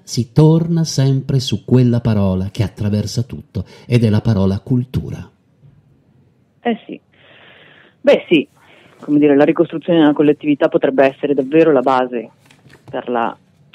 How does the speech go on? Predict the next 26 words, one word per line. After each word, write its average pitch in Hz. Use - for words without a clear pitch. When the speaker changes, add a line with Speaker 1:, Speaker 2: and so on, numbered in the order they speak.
Speaker 2:
ricostruzione 165
delle 139
nostre 139
individualità, 127
nel 156
senso 180
che, 160
eh, 165
nei 175
fatti 190
la 160
società 180
nella 156
quale 160
viviamo 170
ci -
spinge 185
e 151
ci -
costringe 156
a, 135
a 147
un 143
individualismo 156
sempre 151
più 156